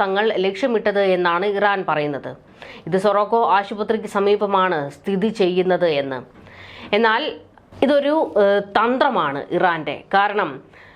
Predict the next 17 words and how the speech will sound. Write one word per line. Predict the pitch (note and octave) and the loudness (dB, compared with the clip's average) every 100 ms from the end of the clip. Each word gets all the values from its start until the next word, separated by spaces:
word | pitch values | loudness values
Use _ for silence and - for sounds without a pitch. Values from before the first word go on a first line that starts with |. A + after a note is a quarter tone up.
| - - - - _ - - - - - | -20 -20 -20 -20 _ -20 -20 -20 -10 0
ഗാസയിലേക്ക് | A#3 B3 C#4 D#4 C#4 C4+ | 2 2 2 2 2 0
ഇസ്രയേൽ | - B3 B3 A#3+ | -2 0 2 4
ആക്രമണം | A3 A3 A#3 A#3 A3+ | 2 0 0 0 0
നടത്തുമ്പോൾ | G#3 G3 G3 F3+ D#3 C3 | 0 -2 -4 0 -2 -2
ഗാസയിലെ | D#3 F#3 G3+ A3 G#3+ G#3 | 0 0 2 0 2 2
ഏറ്റവും | A3+ A3 C4+ B3+ B3 | 2 0 -2 -2 0
വലിയ | A3 G#3+ | 2 2
ആശുപത്രികളൊക്കെ | A3 F3 F#3+ F#3+ G#3 G3+ G3+ G3 F#3 G3 F3 A#2+ - | 2 2 -2 -2 -4 -2 0 0 0 -2 -2 -4 -10
ഇസ്രയേൽ | E3 G3 F#3+ G3+ G3 D#3+ | -4 0 0 0 -2 -2
തകർത്തിരുന്നു. | E3 E3 D#3+ C3 B2 - - | -2 -2 -4 -4 -10 -12 -4
ഇതിന് | F#3+ G#3 A3+ | 0 2 2
താഴെയൊക്കെ | A3+ G3+ A3 G#3+ - G#3+ D#3+ | 2 2 2 0 0 0 0
ഭീകര | D3 F#3+ G3+ G#3+ G#3+ | -2 -2 2 0 0
കേന്ദ്രങ്ങളായിരുന്നു | F#3+ F#3 G#3 A3 G#3+ G3 F3 F3 D#3+ C#3+ - | 0 0 0 0 0 0 -2 -4 -4 -6 -6
ഉണ്ടായിരുന്നത്. | D#3+ E3 D#3 D3+ C3+ B2 B2 - - - - - - - | -4 -2 -2 -4 -8 -10 -14 -18 -20 -20 -20 -20 -6 0
എന്നാൽ | A3 A#3 | 2 2
ആശുപത്രികൾ | A3+ A#3 C4 B3+ C4 C4 | 0 0 -2 0 2 2